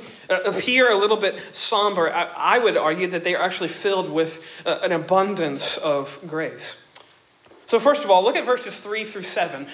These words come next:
The first lesson I want to bring you this morning is a lesson about time.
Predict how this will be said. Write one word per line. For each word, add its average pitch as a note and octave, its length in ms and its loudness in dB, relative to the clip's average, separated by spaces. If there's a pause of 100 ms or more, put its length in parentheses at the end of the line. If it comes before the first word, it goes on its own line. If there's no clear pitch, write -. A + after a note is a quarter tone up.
(100)
The G#3 60 -2
first - 300 0
lesson B3 240 0
I - 20 2
want G3+ 160 2
to F3+ 80 -2
bring G3 160 0
you G3 60 -2
this E3+ 180 -6
morning F#3 320 -4
is F3 260 0 (120)
a F#3+ 100 4
lesson G3 600 2
about F3 480 2 (120)
time. C3+ 480 -6